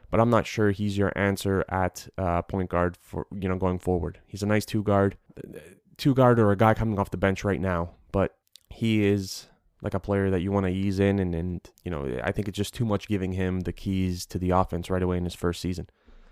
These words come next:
Um, Hield going to Pacers, one of the better three-point shooters in the league. Right away, we heard that the Pacers maybe could trade him to yet another team.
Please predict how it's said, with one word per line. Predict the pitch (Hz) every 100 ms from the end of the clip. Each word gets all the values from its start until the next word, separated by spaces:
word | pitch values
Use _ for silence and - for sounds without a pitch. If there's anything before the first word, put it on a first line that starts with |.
| - - _ -
Um, | - 95 92 90 90 _ _
Hield | 104 135 123
going | 123 123
to | 113
Pacers, | 117 117 123 120 107
one | 92 107
of | 98
the |
better | 95 107
three-point | 107 113 107 110 107
shooters | 110 107
in | 104
the | 104
league. | 107 110 -
Right | 113 113
away, | 110 110
we | 107
heard | 98 107
that | 98
the | -
Pacers | - 104 - 101 92
maybe | 101 107 101 _ _ _ _ _
could | - 113
trade | - 104 107
him | 104 117 147 _ _
to | - 107 101 98 98
yet | 104
another | 98 98 113
team. | 113 139 143